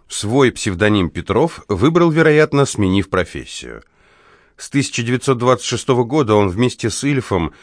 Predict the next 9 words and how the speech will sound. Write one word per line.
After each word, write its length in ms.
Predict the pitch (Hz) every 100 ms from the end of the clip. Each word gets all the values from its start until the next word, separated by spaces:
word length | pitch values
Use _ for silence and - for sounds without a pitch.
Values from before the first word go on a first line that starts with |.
| _
работал 420 | 90 101 120 139 113
в 80 |
газете 400 | 104 110 123 127
"Гудок", 540 | 120 127 127 92 - -
издававшейся 800 | 92 78 80 80 - 87 - 82
Центральным 560 | - 92 - 90 85 78
комитетом 560 | 92 87 95 87 87
профессионального 800 | 82 - 87 - 87 82 80 80
союза 560 | 80 87 95 98 87